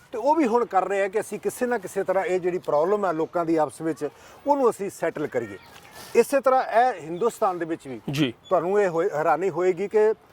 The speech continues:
Speaker 1: ਅੱਜ ਜਦੋਂ ਅਸੀਂ, ਅਹ, ਅਹ, ਆਪਣੇ ਆਪ ਨੂੰ ਨੈਸ਼ਨਲਿਸਟ ਦੀ, ਅਹ, ਨੈਸ਼ਨਲਿਜ਼ਮ ਦੀ ਗੱਲ ਕਰਦੇ ਹਾਂ, ਪੈਟਰੀ-, ਪੈਟਰੀਓਟਿਜ਼ਮ ਦੀ ਗੱਲ ਕਰਦੇ ਹਾਂ,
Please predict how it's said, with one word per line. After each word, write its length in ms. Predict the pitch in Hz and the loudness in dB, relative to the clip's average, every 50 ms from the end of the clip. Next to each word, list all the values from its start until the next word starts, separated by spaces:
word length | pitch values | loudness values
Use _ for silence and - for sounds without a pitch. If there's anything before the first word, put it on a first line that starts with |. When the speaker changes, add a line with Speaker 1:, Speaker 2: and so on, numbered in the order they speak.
| - - - _ - - 175 | -20 -20 -20 _ -6 0 0
Speaker 1:
ਅੱਜ 120 | 214 190 208 | 0 0 -2
ਜਦੋਂ 340 | 170 185 202 190 202 202 | 0 0 2 4 4 2
ਅਸੀਂ, 280 | 196 - - 208 208 202 | 2 0 -2 -4 -4 -4
ਅਹ, 200 | 143 - - 190 | -6 -8 -2 2
ਅਹ, 580 | 170 170 170 175 170 156 156 160 165 180 180 180 | 2 4 4 4 2 2 2 2 2 2 -2 -4
ਆਪਣੇ 240 | 156 - 175 170 175 | -6 -4 -2 0 0
ਆਪ 100 | 175 156 | 0 0
ਨੂੰ 160 | 170 175 156 | -2 -4 -2
ਨੈਸ਼ਨਲਿਸਟ 560 | 147 156 160 - - 175 175 160 - - 165 | 0 0 0 0 0 -2 -2 -2 -4 -6 -8
ਦੀ, 240 | 156 139 165 160 156 | -2 0 2 2 2
ਅਹ, 260 | 156 165 160 151 156 | 0 0 0 0 0
ਨੈਸ਼ਨਲਿਜ਼ਮ 680 | 151 147 160 156 - - 190 175 156 165 151 190 208 196 | 2 0 -2 -2 -2 -2 -2 0 0 2 2 0 -2 0
ਦੀ 120 | 170 196 | -2 -4
ਗੱਲ 200 | 165 170 165 156 | 0 0 0 0
ਕਰਦੇ 360 | 143 - 160 147 131 156 160 | 0 -2 -2 -2 -2 -2 -2
ਹਾਂ, 100 | 156 151 | 0 -2
ਪੈਟਰੀ-, 440 | 139 - - 151 147 - 143 156 156 123 - - - - - - - | -4 -2 -4 -4 -4 -4 -4 -4 -4 -4 -8 -20 -20 -20 -20 -8 2
ਪੈਟਰੀਓਟਿਜ਼ਮ 680 | - 165 160 - 180 180 175 156 185 196 190 226 226 208 | 2 2 2 4 2 2 2 4 2 2 2 2 0 0
ਦੀ 160 | 196 214 147 | -4 -2 0
ਗੱਲ 160 | 160 156 156 | 0 0 0
ਕਰਦੇ 380 | 156 - 170 165 139 165 170 160 | 0 0 0 0 2 0 0 0
ਹਾਂ, 120 | 151 156 | 0 -2